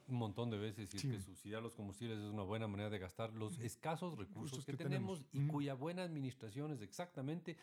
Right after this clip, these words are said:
Speaker 1: el objetivo
Speaker 2: Ujú.
Speaker 1: de la ciencia
Speaker 2: Ecolo-,
Speaker 1: económica.
Speaker 2: exactamente.
Speaker 1: Entonces, con, con ese, el dato de la semana, ¿podemos, ¿puedes repetirnos, Sebastián?
Speaker 2: Ocho mil millones de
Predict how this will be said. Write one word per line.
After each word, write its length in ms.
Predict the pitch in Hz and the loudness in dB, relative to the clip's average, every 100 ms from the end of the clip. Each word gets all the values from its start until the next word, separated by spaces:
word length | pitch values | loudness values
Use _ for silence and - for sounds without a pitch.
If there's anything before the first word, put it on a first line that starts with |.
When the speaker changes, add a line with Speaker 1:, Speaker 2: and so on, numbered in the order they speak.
| - - | -12 -2
Speaker 1:
el 160 | 117 | 0
objetivo 580 | 104 101 90 131 139 110 | 0 -2 -4 0 2 2
Speaker 2:
Ujú. 80 | 107 117 - | 0 -8 -8
Speaker 1:
de 100 | - | -6
la 80 | 87 | -6
ciencia 400 | - 110 104 98 | 0 0 0 -2
Speaker 2:
Ecolo-, 200 | 92 131 120 | 2 4 4
Speaker 1:
económica. 180 | 104 139 | 4 0
Speaker 2:
exactamente. 480 | 113 113 - 92 - _ _ _ _ _ - - - - - | -2 -4 -4 -12 -14 _ _ _ _ _ -20 -20 -20 -12 -2
Speaker 1:
Entonces, 360 | 160 233 262 | 2 2 2
con, 220 | - 151 | 0 -2
con 180 | 123 151 | 4 4
ese, 260 | 202 220 156 | 4 4 4
el 120 | 139 | 4
dato 220 | 175 190 | 4 2
de 60 | 175 | 0
la 100 | 139 | 0
semana, 400 | 127 131 151 127 | 2 2 2 2
¿podemos, 320 | 123 143 151 | 0 0 0
¿puedes 220 | 151 170 165 | 0 0 0
repetirnos, 420 | 135 131 156 147 | -2 -2 0 0
Sebastián? 400 | 139 131 170 180 | 0 -2 -2 0
Speaker 2:
Ocho 260 | 151 139 143 | 0 4 6
mil 160 | 180 | 8
millones 500 | 190 170 165 165 156 | 8 8 6 6 4
de 320 | 127 113 104 | 2 0 -2